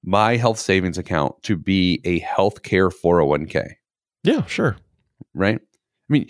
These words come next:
Speaker 1: y-, you're not supposed to take certain fi-, you're not supposed to call a five twenty-nine
Speaker 2: Right.
Speaker 1: plan a
Speaker 2: Right.
Speaker 1: college four oh one k. You're not supposed to do that.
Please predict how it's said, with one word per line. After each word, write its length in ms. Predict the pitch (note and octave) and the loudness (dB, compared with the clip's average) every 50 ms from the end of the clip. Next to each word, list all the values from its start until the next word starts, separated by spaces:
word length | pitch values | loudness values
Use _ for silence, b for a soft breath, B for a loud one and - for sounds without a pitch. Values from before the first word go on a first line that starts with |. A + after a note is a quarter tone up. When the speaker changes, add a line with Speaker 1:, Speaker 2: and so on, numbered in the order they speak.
| B B - | B B -16
Speaker 1:
y-, 80 | - - - | -14 -6 0
you're 160 | C#3 C#3+ D3 | 2 4 4
not 180 | E3 E3 D#3 C#3+ | 4 4 2 2
supposed 440 | - C#3+ A#2 - - B2 B2 B2 - | 0 -2 -2 2 2 2 2 2 -2
to 60 | G#2 | -2
take 200 | - A#2 G2+ E2 | 0 0 0 0
certain 260 | - - G2 G2 G2+ | 0 0 0 0 -2
fi-, 200 | - - C#2 F#2+ - | -2 0 0 0 2
you're 220 | - B2 G2+ A#2+ | 2 2 2 2
not 160 | C3 C3 A#2+ - | 2 2 0 0
supposed 180 | - C3 - | 0 -2 -2
to 60 | A#2+ | -2
call 200 | - - A2+ G#2 | -2 0 2 2
a 40 | G2 | 2
five 340 | - - - E2+ F2+ F2+ E2+ | 2 2 2 2 2 2 0
twenty-nine 480 | - - G2 G2+ F2 D#2+ D2+ D2+ D#2+ D#2 | -2 0 2 2 2 2 2 0 0 -2
Speaker 2:
Right. 60 | - | -2
Speaker 1:
plan 220 | - E2+ D#2+ D#2 | -2 -2 -2 -2
a 60 | D2 - | -2 0
Speaker 2:
Right. 0 | |
Speaker 1:
college 420 | D2 C#2 D#2 D2 D2+ D#2 D#2+ D2+ - | 2 2 2 2 0 0 -2 -4 -6
four 260 | - - D#2+ D#2 D2+ | -4 -2 0 2 2
oh 60 | D2 | 2
one 120 | D#2 D#2+ E2 | 0 0 -2
k. 140 | - F#2+ F2+ | -2 0 0
You're 80 | G2+ A#2 | 2 0
not 100 | B2 - | 0 0
supposed 160 | - A#2 - | -2 -2 -2
to 80 | F#2 E2 | -4 -6
do 340 | D2 - - E2 D#2 D#2 D2 | -6 -4 -4 -2 -2 -2 -2
that. 340 | - - - - - - | -2 -4 -4 -6 -6 -10